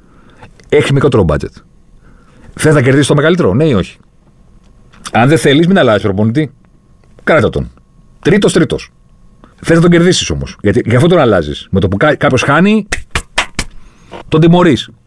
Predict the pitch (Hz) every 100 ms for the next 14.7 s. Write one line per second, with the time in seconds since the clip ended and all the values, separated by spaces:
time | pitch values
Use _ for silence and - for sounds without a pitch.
0 | _ _ - 101 120 190 175 196 147 135
1 | 110 107 92 92 90 - - - 85 78
2 | 76 73 71 98 110 120 110 92 85 85
3 | 82 - 73 69 71 - - 123 120 117
4 | 113 107 71 - _ 101 92 65 _ -
5 | - - - - - - 107 107 101 101
6 | 98 85 82 107 85 - _ _ _ -
7 | 113 110 - _ 120 117 110 107 - 98
8 | 87 85 - 80 73 82 - - - 90
9 | 85 82 78 - 110 104 101 101 107 101
10 | 80 82 78 69 73 - - - _ -
11 | - - - 92 - - - - _ -
12 | - - - 76 65 62 - - - -
13 | - - - 78 113 - 117 139 127 101
14 | 90 82 73 76 - 71